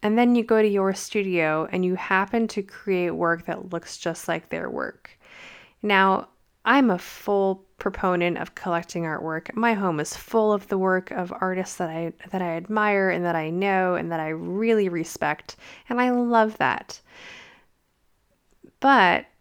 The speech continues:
I don't buy the work of somebody that I'm, for instance, I'm not going to purchase a large-scale abstract painting, to go back to my earlier example, when I think that I might want to dabble in that myself, because I don't want that person's physical work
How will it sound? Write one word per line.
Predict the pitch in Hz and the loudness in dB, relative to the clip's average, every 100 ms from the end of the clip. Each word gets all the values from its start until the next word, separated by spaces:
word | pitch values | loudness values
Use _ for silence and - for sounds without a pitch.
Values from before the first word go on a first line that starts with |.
| - | -6
I | 202 196 | -2 0
don't | 233 262 202 | 2 2 2
buy | 208 202 | 0 2
the | 190 | 2
work | 185 185 | 2 0
of | 190 | -4
somebody | - 190 185 185 180 | -4 -2 -2 -2 -2
that | 175 175 | 0 0
I'm, | 170 165 160 160 170 - _ - | 0 -2 -2 -4 -6 -12 _ -20
for | - 254 | -6 0
instance, | 247 - 208 196 - - _ - | 0 2 0 0 -4 -18 _ -4
I'm | 202 208 | -2 2
not | 220 233 - | 2 2 2
going | 226 214 208 | 0 0 0
to | 202 | -4
purchase | - 196 190 185 - | -2 -2 0 -4 -4
a | 185 | -4
large-scale | 180 180 180 180 - - 180 175 170 - | 0 2 2 -2 -8 -6 -2 -2 -2 -2
abstract | 180 - - 170 - | -2 -2 -6 -6 -4
painting, | 247 247 185 175 | -4 -2 -2 -4
to | - | -4
go | 190 | -2
back | 180 | -2
to | - | -4
my | 190 | -8
earlier | - 175 170 165 | -4 -4 -4 -4
example, | 165 165 160 175 156 170 _ - - - - - _ _ - | -6 -8 -8 -8 -8 -8 _ -20 -20 -20 -20 -20 _ _ -8
when | - 208 202 | 0 2 4
I | 190 196 | 2 2
think | 233 226 | 2 2
that | 214 | 4
I | 190 190 | 4 2
might | 185 180 | 2 0
want | 190 175 | 0 -2
to | |
dabble | 170 175 175 180 185 | -2 0 0 0 0
in | 180 | -2
that | 175 160 | -4 -6
myself, | 160 165 - 156 208 339 - - | -8 -10 -8 -4 -4 -6 -8 -6
because | 202 202 | -4 0
I | 196 185 | 0 0
don't | 196 214 240 | 2 2 2
want | 214 196 175 | 2 0 0
that | 185 185 - | 2 2 0
person's | - 196 190 170 175 - | -2 -2 -2 -4 -6 -8
physical | - - - 240 269 277 277 - 208 185 | -16 -20 -2 0 0 0 -4 0 0 0
work | 180 233 214 - - - | 0 0 0 -2 -8 -20